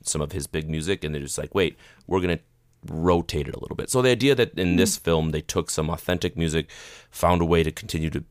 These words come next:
Speaker 1: put it into the beautiful aspects of this, and then still did really cool orchestral things. Um, and, you know, the low bass notes that we get are, are cello notes, not necessarily subwoofer notes. And I think that's just a really cool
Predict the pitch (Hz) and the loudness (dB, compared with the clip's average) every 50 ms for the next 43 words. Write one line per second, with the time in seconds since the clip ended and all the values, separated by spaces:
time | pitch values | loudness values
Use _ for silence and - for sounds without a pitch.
0 | _ - - 85 80 78 - _ - 76 78 80 78 - - 78 73 76 78 71 | _ -6 -2 0 0 -2 -2 _ -6 -4 -2 -2 -2 -2 -4 -4 -4 -6 -8 -8
1 | - _ _ _ _ - 80 76 76 73 - 78 76 76 78 - - 90 87 - | -10 _ _ _ _ -6 -4 -2 -2 -2 -2 0 0 0 0 0 -2 -2 -2 0
2 | - 101 98 76 123 135 - - - 78 78 80 - - - 78 76 76 - 80 | -2 -2 -2 0 -2 -2 -2 -2 -4 -4 -4 -4 -4 -4 -2 -4 -4 -2 -2 -4
3 | 76 71 69 - - - 80 78 73 76 - - - 80 76 73 71 76 73 - | -4 -4 -6 -8 -8 -6 -4 -4 -4 -6 -8 -10 -8 -6 -6 -4 -4 -6 -8 -8
4 | - - - 76 - - - 80 - - - - 82 78 82 90 90 - - - | -10 -10 -8 -8 -8 -8 -10 -12 -14 -8 -4 -4 -2 -2 -2 -4 -6 -8 -10 -14
5 | - - - - - - _ - - 73 73 71 71 69 64 - - - 82 80 | -18 -20 -20 -20 -20 -20 _ -8 -4 -2 -2 -2 -2 -4 -6 -6 -4 -2 -2 0
6 | 80 76 - - _ _ - - 80 78 76 73 73 82 82 80 80 - 82 80 | 0 -2 -4 -8 _ _ -8 -6 -4 -2 -2 -2 0 0 2 2 2 2 2 0
7 | 80 - 90 85 82 - 92 76 62 85 80 92 92 - - - - 71 71 73 | 0 0 -2 -2 -2 -2 -4 -4 -4 -2 0 0 0 0 -2 -6 -8 -8 -8 -10
8 | - _ _ _ - - - - 92 92 78 71 65 67 62 52 - - - 80 | -12 _ _ _ -10 -8 -4 0 0 2 2 2 2 2 0 0 -2 -2 -2 -2
9 | - - - - - - 80 76 73 73 73 - - - - - - - - - | -2 -2 -4 -4 -2 -2 0 0 -2 -2 -2 -2 0 0 0 0 0 -2 -2 -2
10 | - - - - - - - 73 80 80 80 - 76 76 - 80 78 78 - - | -2 -2 -4 -4 -4 -4 -2 0 0 0 2 2 0 0 2 0 0 0 0 0
11 | 78 71 - - - - - - - - - - - 78 78 78 71 80 - - | 0 0 0 -2 -6 -8 -14 -16 -16 -12 -4 0 2 4 4 4 4 2 0 -2
12 | - - - - 82 78 73 73 71 71 69 - | -4 -4 0 2 4 4 6 6 4 4 2 -2